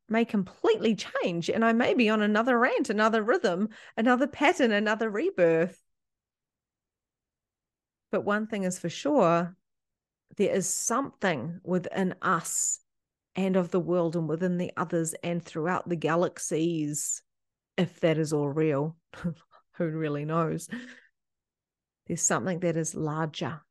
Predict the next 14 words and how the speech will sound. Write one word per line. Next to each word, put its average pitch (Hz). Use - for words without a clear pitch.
than 156
our 156
mind, 147
larger 185
than 160
the, 160
the 170
mind, 165
larger 156
than 156
the 151
network, 156
larger 170
than 160